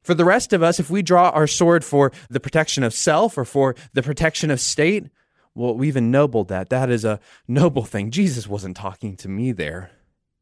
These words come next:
And never mind that Rome is depicted as a prostitute drunk on blood in Revelation, and that God's people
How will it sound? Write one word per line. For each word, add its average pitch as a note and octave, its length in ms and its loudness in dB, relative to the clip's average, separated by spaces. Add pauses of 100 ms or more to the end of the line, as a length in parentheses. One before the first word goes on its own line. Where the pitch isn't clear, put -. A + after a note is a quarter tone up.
(360)
And B2+ 200 -2
never D#3 220 2
mind C3 460 0 (160)
that A#2 360 -2 (160)
Rome B2 500 2
is A2 240 -4
depicted B2 720 -4
as G#2+ 160 -2
a G#2+ 60 -4
prostitute C3 840 -4
drunk A#2+ 420 -4
on A2+ 220 -2
blood A#2 400 2
in G#2+ 140 -2
Revelation, G#2+ 680 -4 (260)
and B2+ 120 0
that B2+ 160 -2
God's C#3+ 320 2
people D#3+ 480 0